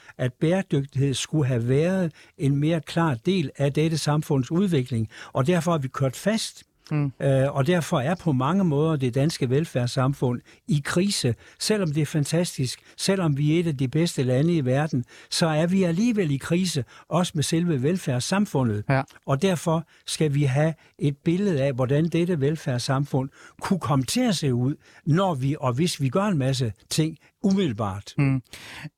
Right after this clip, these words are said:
Speaker 2: Sten Hildebrand, øh, jeg får helt lyst til at så sige her til sidst, så vil jeg faktisk gerne, øh, gøre noget, øh, lidt sjovt og interessant. Jeg vil slukke på min computer nærmest og kigge dig i øjnene og så sige, øh, Sten, du er en ældre herre.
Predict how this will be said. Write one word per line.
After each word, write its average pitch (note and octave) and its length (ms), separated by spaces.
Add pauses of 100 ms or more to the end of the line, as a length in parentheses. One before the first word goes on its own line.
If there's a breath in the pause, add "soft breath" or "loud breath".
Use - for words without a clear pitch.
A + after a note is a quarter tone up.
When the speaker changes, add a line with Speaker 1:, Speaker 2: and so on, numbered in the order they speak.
(220)
Speaker 2:
Sten E3+ 240
Hildebrand, D#3 480 (220)
øh, D#3 220
jeg C#3 120
får D#3+ 80
helt F#3 120
lyst F#3 140
til F#3 260
at D#3 100
så E3 100
sige F3+ 220
her E3 140
til D#3 160
sidst, E3 260
så F3+ 80
vil D#3+ 100
jeg D#3+ 160
faktisk D3+ 260
gerne, D#3+ 360 (300)
øh, C3 60
gøre D3 240
noget, D#3+ 360
øh, C3+ 340
lidt C#3+ 140
sjovt E3+ 300
og D3+ 120
interessant. D3+ 420 (460 loud breath)
Jeg D#3+ 60
vil C#3+ 80
slukke - 260 (140)
på F3 80
min D3 140
computer D3+ 460
nærmest D#3 360
og C#3+ 100
kigge - 200
dig D#3 140
i C#3 40
øjnene D3 300
og C#3+ 80
så D#3 100
sige, C#3+ 560
øh, B2+ 60 (220 loud breath)
Sten, D#3 300 (100)
du E3+ 140
er D#3+ 400 (140)
en E3 120
ældre F#3+ 280
herre. D#3+ 280